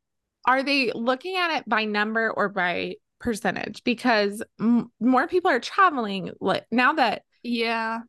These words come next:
Speaker 1: nobody traveled for a couple years, obviously, now that we're kinda coming out of that, just more people in general, period, are traveling this year. And
Speaker 2: That's true.
Speaker 1: so I don't know how they're, if that statistic is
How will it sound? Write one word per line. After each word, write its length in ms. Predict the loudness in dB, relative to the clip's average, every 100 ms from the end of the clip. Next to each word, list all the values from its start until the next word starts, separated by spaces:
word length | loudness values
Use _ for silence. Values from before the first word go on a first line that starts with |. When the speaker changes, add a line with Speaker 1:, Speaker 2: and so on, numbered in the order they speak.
| _ 0
Speaker 1:
nobody 320 | 2 6 4
traveled 320 | 4 2 2
for 80 | 2
a 40 | 2
couple 240 | 0 0
years, 240 | 0 0 0
obviously, 760 | -2 0 -4 -4 -2 0 0 0
now 180 | 0 0
that 80 |
we're 60 | -2
kinda 200 | -4 -4
coming 260 | 0 0 0
out 100 | -2
of 80 |
that, 160 | -2 -2
just 240 | -4 -2
more 220 | 2 2 2
people 400 | -2 0 0 0
in 100 | -2
general, 380 | -2 -2 0 -2
period, 480 | -4 -2 0 0 -2
are 180 | -2 -2
traveling 760 | -4 -2 2 2 0 -6 -6
this 240 | -8 -6 -4
year. 380 | -4 -4 -6 -4
And 140 | -2 -2
Speaker 2:
That's 140 | -4
true. 100 | 0
Speaker 1:
so 440 | 2 2 0 -4 -10 _ _ _ _ _ _ -4
I 100 | 0
don't 200 | 0 2
know 240 | 2 2
how 240 | 2 0 0
they're, 320 | -2 -4 -4
if 160 | -6 -4 0
that 280 | 0 -2 -8
statistic 680 | -6 -4 -2 -2 -4 -2
is 300 | -2 -4 -10